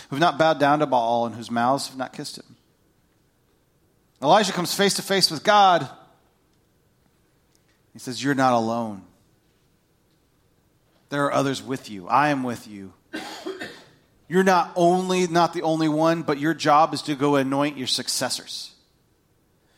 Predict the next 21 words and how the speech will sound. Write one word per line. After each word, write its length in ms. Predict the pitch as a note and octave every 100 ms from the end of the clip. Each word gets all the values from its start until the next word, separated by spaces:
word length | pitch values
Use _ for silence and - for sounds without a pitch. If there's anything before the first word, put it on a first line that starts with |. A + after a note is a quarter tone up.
| _ _ -
That 180 | C#3+
you 120 | F3+ F#3+
have 100 | D3+
a 60 |
role 500 | C#3+ C3+ E3 F3 E3+
to 120 | D#3+
play, 220 | C3+ C#3 C3
that 140 | C#3
you're 100 | D#3
supposed 400 | D#3 F3 D#3 -
to 140 | C#3+
mentor, 520 | C3+ D3+ E3 - C3 A#2
you're 140 | D3+
supposed 380 | - D#3 C#3 -
to, 120 | C#3 - - - -
to 100 | D3
pull 380 | - E3 D3+ D3
alongside, 760 | C#3+ C#3 - E3+ D#3+ D3 B2+ C3+
you're 120 | F3
supposed 340 | - E3 D3+
to, 80 | -